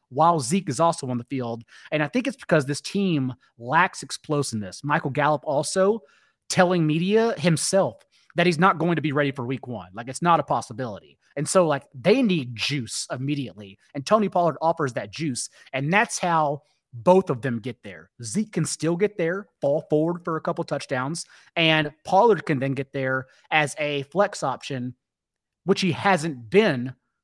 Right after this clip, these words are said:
you know, the last two years, everyone, even though everyone drafts him as such. So I think the news coming out of Cowboys camp right now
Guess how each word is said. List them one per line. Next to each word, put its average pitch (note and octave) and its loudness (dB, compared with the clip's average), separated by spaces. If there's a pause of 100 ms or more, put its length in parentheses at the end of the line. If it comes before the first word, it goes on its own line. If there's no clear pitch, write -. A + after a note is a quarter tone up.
(200)
you F3 -2
know, D#3 4
the C#3+ 0
last C#3 0
two - -2
years, D3+ -2
everyone, C#3+ -4 (200)
even F3 -2
though E3 2
everyone D3+ -2
drafts C#3 -4
him A#2+ -6
as G2+ -12
such. - -12
So C#3+ -2 (180)
I D#3 2
think A#3 -2
the A3 0
news F3 0
coming D3 -4
out C#3+ -2
of A#2+ -8 (200)
Cowboys D#3+ -2
camp F#3 -4
right F3 -2
now G3 -4